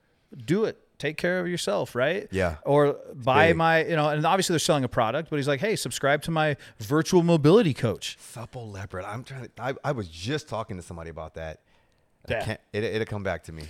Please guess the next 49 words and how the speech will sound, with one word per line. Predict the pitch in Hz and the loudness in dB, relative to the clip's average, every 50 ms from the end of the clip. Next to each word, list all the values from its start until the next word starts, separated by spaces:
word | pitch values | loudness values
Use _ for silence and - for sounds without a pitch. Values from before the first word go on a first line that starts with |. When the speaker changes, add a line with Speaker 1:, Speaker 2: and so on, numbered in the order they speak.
| - | -6
Speaker 1:
Yeah, | - 156 147 | -2 0 2
Speaker 2:
But | 139 175 | 2 2
Speaker 1:
he's, | 190 156 131 | 0 -2 -4
he's, | - 139 160 151 127 - - - | -6 -6 -6 -6 -6 -8 -10 -8
yeah, | 131 131 117 110 | -8 -8 -6 -6
it's | 120 - - | -6 -6 -4
a, | 143 135 | -4 -4
he's | 131 135 131 123 110 - - - - _ _ _ _ _ _ | -4 -4 -6 -8 -8 -10 -12 -12 -14 _ _ _ _ _ _
the | - | -12
stuff | - - - 165 170 165 - | -10 -4 0 0 0 0 0
in | 156 151 | -2 0
there, | 147 143 135 | 0 2 2
and, | 131 127 | 0 -2
and | 123 123 127 127 | -4 -8 -10 -8
he | 120 151 190 | -8 -8 -6
was | 196 202 151 | -6 -8 -6
doing | 139 143 143 135 127 120 | -6 -4 -4 -4 -4 -6
this | 113 117 113 113 117 - - - - _ _ _ _ _ _ _ _ _ _ _ _ _ _ | -4 -4 -4 -4 -6 -8 -12 -16 -18 _ _ _ _ _ _ _ _ _ _ _ _ _ _
ten, | - - 131 127 131 131 123 127 123 | -12 -10 -6 -6 -4 -4 -6 -6 -8
twenty | - - - 120 123 127 127 120 | -10 -12 -10 -8 -6 -6 -6 -6
years | 117 113 131 165 185 160 | -6 -4 -4 -4 -4 -4
Speaker 2:
Yeah, | 113 90 | -4 -2
Speaker 1:
ago, | 87 - 107 104 104 104 110 107 - - - | -2 -2 -2 -2 -2 -4 -6 -8 -10 -12 -6
Speaker 2:
yeah. | 90 92 92 90 82 | -4 -2 0 0 0
Speaker 1:
and, | 80 120 | 0 0
like, | 120 120 117 - - - - - _ _ _ _ _ _ _ _ _ _ _ | 0 0 0 -2 -8 -16 -20 -20 _ _ _ _ _ _ _ _ _ _ _
he, | - - 127 127 123 117 | -10 -6 -4 -4 -4 -4
he | 104 123 135 135 127 | -4 -2 -2 -2 -2
jumped | 113 113 139 143 139 120 - | 0 0 0 0 0 -2 -4
so | - - 151 139 | -2 0 0 0
far | 127 - 143 127 120 | 0 2 2 4 4
out | 120 123 120 113 | 4 4 4 2
ahead | 104 131 139 143 135 127 120 113 | 0 0 0 0 0 0 -2 -4
that | 117 113 110 107 95 - | -4 -6 -6 -6 -10 -10
people | - 135 127 117 117 113 | -8 -8 -6 -4 -4 -6
took | 110 - - 123 | -6 -6 -6 -4
a | 117 | -2
while | 113 117 110 107 | 0 0 0 -2
to | 104 | -4
catch | - - 117 101 95 - | -4 -6 -6 -6 -6 -6
Speaker 2:
He | - | -6
was | 101 90 | -4 -4
Speaker 1:
back | 85 | -2
Speaker 2:
ahead | 82 87 87 | -2 -2 -4
Speaker 1:
up. | |
Speaker 2:
of | 90 | -4
his | 92 92 | -4 -4
Speaker 1:
Like, | 113 110 | -4 -2
Speaker 2:
time. | 107 101 90 80 | -2 -2 -4 -6